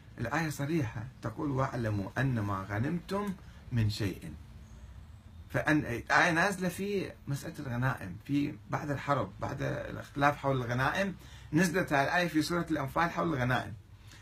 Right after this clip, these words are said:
آية وحيدة طبعًا بالقرآن، أما الزكاة حوالي ثلاثين آية في القرآن حول الزكاة.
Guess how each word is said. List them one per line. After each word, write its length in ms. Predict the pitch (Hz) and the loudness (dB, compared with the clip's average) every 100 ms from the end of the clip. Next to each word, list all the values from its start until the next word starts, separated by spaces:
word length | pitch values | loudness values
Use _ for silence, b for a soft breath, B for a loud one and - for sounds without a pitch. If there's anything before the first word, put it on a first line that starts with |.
| B - | B 8
آية 220 | 165 180 | 10 12
وحيدة 360 | 151 135 175 127 | 8 6 4 4
طبعًا 300 | 113 82 92 | -2 -4 -4
بالقرآن، 480 | 92 87 104 98 87 - | -6 -6 -4 -4 -2 2
أما 180 | 147 | 4
الزكاة 460 | 135 127 - 160 190 | 4 0 2 4 4
حوالي 380 | 190 143 147 151 | 0 0 0 0
ثلاثين 400 | 135 127 165 156 | -2 -2 -2 0
آية 200 | 143 135 | 2 2
في 100 | 113 | -2
القرآن 340 | 107 110 113 | -6 -4 -4
حول 160 | 104 85 | -4 -10
الزكاة. 380 | 85 85 - | -10 -12 -12